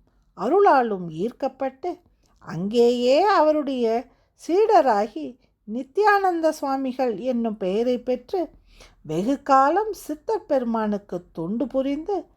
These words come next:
அதன் பின்னர் குன்றக்குடியில் மடம் அமைத்தார். தக்ஷணாமூர்த்தி சுவாமி சித்தர் தலமாக பனையூர் பிரசித்தி பெற்று விளங்கியது. ஆயிரத்தி எண்ணூத்தி தொண்ணூறாம்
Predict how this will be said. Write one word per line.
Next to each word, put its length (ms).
அதன் 600
பின்னர் 640
குன்றக்குடியில் 1000
மடம் 460
அமைத்தார். 640
தக்ஷணாமூர்த்தி 920
சுவாமி 460
சித்தர் 600
தலமாக 800
பனையூர் 760
பிரசித்தி 540
பெற்று 440
விளங்கியது. 680
ஆயிரத்தி 880
எண்ணூத்தி 480
தொண்ணூறாம் 840